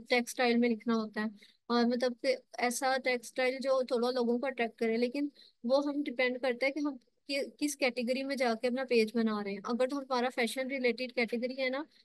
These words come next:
तो फिर तो हम यहाँ से कोई भी, जैसे ये fonts है ना, इनमें से जैसे ये वाला font आ रहा है, भी थोड़ा design,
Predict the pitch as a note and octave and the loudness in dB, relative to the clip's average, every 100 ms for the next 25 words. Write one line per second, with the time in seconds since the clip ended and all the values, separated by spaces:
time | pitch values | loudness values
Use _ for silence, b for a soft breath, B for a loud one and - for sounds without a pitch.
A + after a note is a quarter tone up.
0 | _ C#4 B3+ C#4+ D4 D4 C#4 C4 B3 B3 | _ -6 -2 -2 0 -2 -2 -2 -2 -2
1 | B3 C4+ C4+ D#4+ _ _ _ _ _ _ | -4 -2 -2 -4 _ _ _ _ _ _
2 | - C4 C4 A#3 C#4 C4+ A3 A#3+ A#3+ - | -2 0 2 0 -4 -6 -4 -2 -2 -2
3 | C4 B3+ C4 - A#3+ A#3+ B3 - C4+ A#3+ | -2 -2 -2 -2 0 0 -2 -4 -2 0
4 | B3+ E4+ - A#3+ B3 B3 A#3+ - G#3+ A3 | 0 -4 -4 -2 0 0 -2 -2 -2 -4
5 | - _ _ _ _ A3+ B3 A#3+ B3 B3 | -10 _ _ _ _ 0 0 0 0 2
6 | B3 B3 B3 B3+ A#3+ A3 A3+ A3 G#3+ A3+ | 2 2 0 0 0 0 0 0 -2 -4
7 | A#3 _ _ _ _ _ _ _ _ A#3 | -6 _ _ _ _ _ _ _ _ -4
8 | C#4 C4 - - B3+ C4 B3 B3 B3 A#3 | -4 -4 -10 -2 2 4 2 2 2 2
9 | A#3+ | 2